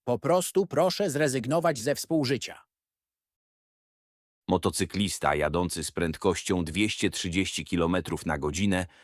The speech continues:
Speaker 2: zobaczył przed sobą małego wróbelka na wysokości twarzy. Starał się jak mógł, żeby go ominąć, ale przy tej prędkości nic się nie dało zrobić. Uderzony ptak przekoziołkował i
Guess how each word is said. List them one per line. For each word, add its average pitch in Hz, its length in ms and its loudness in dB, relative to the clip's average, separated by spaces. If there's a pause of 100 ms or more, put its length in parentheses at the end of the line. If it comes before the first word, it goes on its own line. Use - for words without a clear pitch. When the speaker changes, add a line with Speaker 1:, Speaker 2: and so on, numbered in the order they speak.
(220)
Speaker 2:
zobaczył 127 540 2
przed - 240 -2
sobą 95 340 2
małego 90 440 2
wróbelka 76 600 -2
na 67 180 -2
wysokości 80 600 -4
twarzy. 57 540 -2 (540)
Starał 71 460 0
się - 160 -4
jak 73 260 -2
mógł, 80 440 0
żeby 78 260 -4
go 85 180 2
ominąć, 95 640 0 (300)
ale 127 200 4
przy 180 180 -2
tej 143 180 0
prędkości 120 720 0
nic 143 260 2
się 127 220 2
nie 117 140 2
dało 95 360 0
zrobić. 67 680 -8 (300)
Uderzony 78 540 -2
ptak 80 400 -2
przekoziołkował 101 1080 0
i 107 140 -6